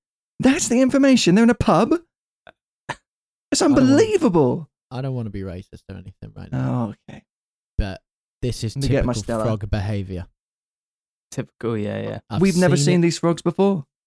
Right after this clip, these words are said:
Speaker 2: Oh. Well, not these ones. But we've all seen frogs before. We know what they do.
Speaker 3: They're
Speaker 1: What?
Speaker 3: crafty.
Speaker 2: Yeah, cra-, crafty frog.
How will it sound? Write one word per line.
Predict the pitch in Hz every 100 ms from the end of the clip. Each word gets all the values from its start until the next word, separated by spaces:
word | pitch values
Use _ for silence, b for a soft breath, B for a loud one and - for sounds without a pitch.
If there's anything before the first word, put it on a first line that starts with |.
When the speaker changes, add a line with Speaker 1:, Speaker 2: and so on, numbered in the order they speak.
| _ _ -
Speaker 2:
Oh. | 127 120 - _ _ _ _ _ _ _ _ _ _ _
Well, | 151
not | 170 131
these | 143 147 120
ones. | 104 95 127 156 - _ _ _ _ _ _ _ _ _ _ _ _ -
But | 123 - _ _ _ _ _ _
we've | 135 151
all | 147
seen | - 123 110
frogs | - 107 -
before. | 104 - 104 120
We | 147
know | 165 120
what | 107 95
they | 90
do. | - 90 135 127 _ _ _ _ -
Speaker 3:
They're | 139
Speaker 1:
What? | 180 190 208
Speaker 3:
crafty. | 135 107 95 _ _ _ _ 139
Speaker 2:
Yeah, | 135 -
cra-, | - - _
crafty | - - - -
frog. | -